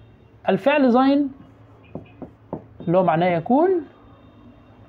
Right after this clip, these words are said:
كلمة نت يعني لطيف، عايز أقول كن لطيفة،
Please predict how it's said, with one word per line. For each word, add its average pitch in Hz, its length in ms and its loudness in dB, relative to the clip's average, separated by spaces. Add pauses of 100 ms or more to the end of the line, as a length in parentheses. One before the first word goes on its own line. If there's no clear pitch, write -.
(1600)
كلمة 226 340 2
نت 262 320 -2 (640)
يعني 180 240 0
لطيف، 226 520 0 (500)
عايز 208 220 4
أقول 214 400 2 (1040)
كن 226 420 2 (320)
لطيفة، 277 600 2